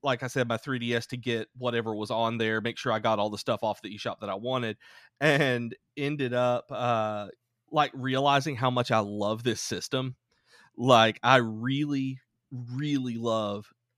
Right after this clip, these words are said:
the two D S and three D S, like, handheld system. Uh, I am so sad that as much as I love the Switch, I am so sad that they didn't continue with this dual screen, uh, kind of thing in the three D technology. Like, I just, I don't know.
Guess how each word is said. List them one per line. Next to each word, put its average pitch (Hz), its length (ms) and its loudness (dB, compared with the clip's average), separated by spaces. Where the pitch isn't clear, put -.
the 131 100 -6
two 131 220 -2
D 117 160 -2
S 110 100 -4
and 110 160 -6
three 117 200 -4
D 107 200 -2
S, 104 380 -4
like, 104 280 -6
handheld 110 420 -6
system. 92 460 -10
Uh, 104 500 4
I 120 200 0
am 107 180 -4
so 120 280 -4
sad 131 640 2
that 123 180 2
as 110 100 -6
much 120 200 -6
as 131 80 -6
I - 20 0
love 117 240 0
the 120 80 -8
Switch, - 460 -6
I 131 120 -2
am 123 100 -2
so 123 160 -4
sad 127 580 -2
that 120 160 -4
they 120 140 -4
didn't 127 260 -8
continue 123 460 -4
with 127 100 -2
this 120 140 -2
dual 127 340 -2
screen, 131 640 0
uh, 127 200 8
kind 135 220 2
of 131 100 0
thing 135 180 0
in 127 80 0
the 117 80 -2
three 120 200 -4
D 123 140 -4
technology. 123 540 -6
Like, 110 160 -6
I 151 80 -2
just, 156 280 -10
I 143 80 2
don't 135 120 0
know. 95 100 -8